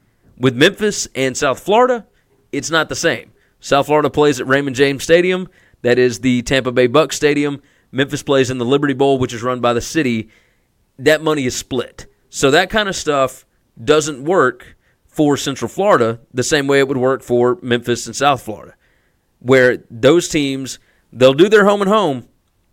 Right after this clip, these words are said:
but then they'll have the extra game, which is the bye game, where Alabama, Florida, Miami, whoever is gonna pay South Florida a million bucks, which goes a long way considering they make about seven million dollars from their T V deals,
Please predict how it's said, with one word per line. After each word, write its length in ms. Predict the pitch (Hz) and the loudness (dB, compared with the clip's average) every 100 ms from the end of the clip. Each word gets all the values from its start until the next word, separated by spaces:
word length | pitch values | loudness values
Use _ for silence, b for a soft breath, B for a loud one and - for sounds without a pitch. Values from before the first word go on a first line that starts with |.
| _ | _
but 120 | 123 | 0
then 120 | 123 143 | 2 2
they'll 80 | |
have 180 | 135 147 | 0 0
the 140 | 131 135 | 0 0
extra 320 | 147 - 135 | -2 -4 -6
game, 220 | 131 131 | -4 -4
which 160 | 127 117 | -6 -6
is 80 | |
the 80 | 113 | -6
bye 260 | 117 143 147 | 0 0 0
game, 300 | 120 120 120 | -4 -6 -2
where 340 | 117 117 113 b b b b - | -2 -2 -6 b b b b -6
Alabama, 680 | 127 135 123 123 123 120 117 _ | -2 0 0 0 0 -2 -4 _
Florida, 400 | - 131 127 127 | -2 2 4 2
Miami, 500 | 117 117 131 127 123 | 0 -2 -2 -2 -4
whoever 500 | 113 120 151 131 123 | -2 0 0 0 -2
is 180 | 120 113 | -4 -6
gonna 160 | 127 | -6
pay 220 | 113 135 127 | -4 -4 -2
South 300 | - 127 - | -2 -4 -4
Florida 480 | 127 123 117 110 b b b b - | -2 0 0 -4 b b b b -10
a 60 | |
million 420 | 123 131 131 120 120 | -2 0 0 0 2
bucks, 500 | 160 127 - - - _ _ _ | 2 2 -6 -16 -20 _ _ _
which 300 | 113 131 - | -10 -8 -4
goes 260 | 139 139 117 | -2 0 0
a 120 | 123 | -2
long 520 | 117 131 160 151 147 | -2 -4 -2 -2 -2
way 220 | 143 165 156 | 0 0 0
considering 680 | 131 117 151 135 131 113 107 _ _ _ _ _ _ _ _ 120 | -6 -8 -6 -2 -4 -6 -12 _ _ _ _ _ _ _ _ 2
they 140 | 151 | 2
make 220 | 160 156 | 4 -2
about 240 | 143 131 113 | -2 -4 -4
seven 400 | - 160 151 143 | -2 -2 -2 -2
million 280 | 139 127 | -2 -2
dollars 340 | 123 143 131 117 | 0 0 0 -2
from 140 | 123 | -6
their 100 | 117 | -6
T 160 | 110 135 | -4 -6
V 140 | 160 | -4
deals, 420 | 120 90 - - | -6 -8 -14 -20